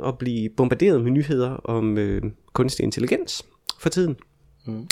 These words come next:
Speaker 1: Så det er meget højaktuelt, kan man sige. Øh, dit andet var, øh, internettet og sociale, øh, medier,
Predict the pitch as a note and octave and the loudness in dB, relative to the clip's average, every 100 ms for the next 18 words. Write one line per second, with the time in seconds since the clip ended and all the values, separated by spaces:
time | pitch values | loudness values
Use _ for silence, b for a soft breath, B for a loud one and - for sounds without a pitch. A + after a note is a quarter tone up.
0 | - - C3 A#2+ C#3 C#3 A2 A#2 - A#2+ | -4 4 6 8 8 8 6 6 4 2
1 | A#2 - B2+ A#2 - B2 - B B B | 2 -4 -4 -4 -2 -6 -8 B B B
2 | B B B - A#2 A2+ G#2+ G#2 G2+ G2 | B B B 4 6 8 6 4 4 2
3 | G2 - G2 F#2 C3+ B2 G#2 C#3+ E3 C3+ | 0 -2 -6 -6 -2 2 4 4 2 2
4 | A#2 G#2 A2+ - _ - G#2 G2+ A2+ A2 | 2 0 -2 -10 _ -6 -4 -2 -4 -6
5 | - - - - F#3+ A#3+ C4+ G#3 D#3+ D#3 | -8 -8 -8 4 4 6 4 2 2 0
6 | C#3+ - - B2 - B2+ - F3 D3+ C3 | -2 0 2 2 0 -4 -2 -2 -2 -4
7 | A#2+ _ _ _ _ _ _ B2 A#2+ A2+ | -6 _ _ _ _ _ _ -2 0 2
8 | A2+ A3 - C#3+ | 2 0 0 -4